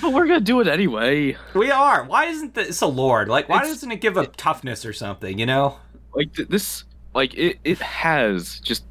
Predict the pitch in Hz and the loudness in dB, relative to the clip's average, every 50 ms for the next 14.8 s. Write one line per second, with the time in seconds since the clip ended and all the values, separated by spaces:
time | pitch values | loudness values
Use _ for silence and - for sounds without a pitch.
0 | - - - - - - - - - - 170 170 175 175 160 156 - 131 117 - | -20 -20 -16 -8 -6 -4 -2 -2 0 0 2 2 2 0 0 -2 -4 -6 -4 -4
1 | 123 127 127 117 113 110 101 98 95 95 92 92 - - - - - - - 110 | -4 -2 -2 0 0 2 2 2 2 2 0 -2 -4 -10 -20 -20 -18 -10 -4 -2
2 | 104 98 95 90 - - - - - - - - - 107 110 104 107 113 120 113 | 0 0 0 -2 -6 -14 -18 -20 -20 -20 -10 -2 -2 0 0 2 2 2 4 4
3 | 104 92 95 - - 147 - - - - 95 92 92 95 95 95 95 92 104 110 | 2 2 0 -2 -4 -8 -8 -8 -4 0 0 2 2 2 2 2 2 2 2 2
4 | 104 101 95 - 104 95 92 90 104 104 92 90 87 - 98 92 - 104 90 - | 2 2 2 2 2 2 0 2 2 0 0 0 -2 -4 -4 -2 -2 -2 -2 -2
5 | 90 85 80 87 - - - - - - - - - 151 147 131 - - 123 - | -2 -2 -4 -6 -10 -14 -18 -20 -20 -20 -20 -10 -4 -2 -2 -2 0 -2 -2 0
6 | 120 117 107 92 104 98 92 85 82 92 87 82 85 85 87 90 90 90 98 - | 2 0 0 0 0 -2 -2 -2 -4 -10 -12 -10 -8 -8 -6 -6 -8 -8 -10 -16
7 | - - - - - - 98 90 90 - - - - - 131 113 - - 110 101 | -20 -20 -14 -6 -2 0 0 0 -2 -4 -8 -14 -6 -2 0 0 0 -2 -6 -8
8 | 90 85 - - - 87 87 85 87 85 85 - - - - - - - - - | -10 -10 -10 -10 -8 -8 -6 -6 -6 -6 -6 -8 -10 -10 -12 -16 -18 -18 -18 -16
9 | - - - - - - - - - 135 123 120 113 113 113 113 113 113 113 113 | -16 -14 -14 -14 -14 -16 -14 -8 -4 0 2 2 4 4 4 4 4 4 4 2
10 | 110 - - - - - - - 110 110 110 113 110 107 107 107 117 123 123 - | 2 -2 -8 -20 -20 -18 -10 -2 0 2 2 2 2 2 2 2 2 2 0 0
11 | 113 110 104 - - - - - - - - - 113 107 104 104 110 110 110 107 | 0 -2 -2 -4 -10 -20 -20 -20 -20 -12 -6 -2 0 2 2 2 2 2 4 4
12 | 107 107 101 98 - - - 110 107 107 - 110 104 101 101 104 110 104 95 110 | 4 4 2 0 -4 -4 -2 0 0 0 -2 0 2 2 2 2 0 -2 -6 -8
13 | 104 98 104 - - 127 127 127 120 110 101 98 98 - - - - - 110 104 | -6 -6 -6 -6 -2 0 0 0 0 -2 -4 -6 -6 -10 -16 -16 -10 -6 -4 -2
14 | 101 95 - - 101 95 98 101 - - 107 117 123 120 107 92 | -2 -4 -2 -2 0 0 0 0 0 2 2 2 2 2 0 -4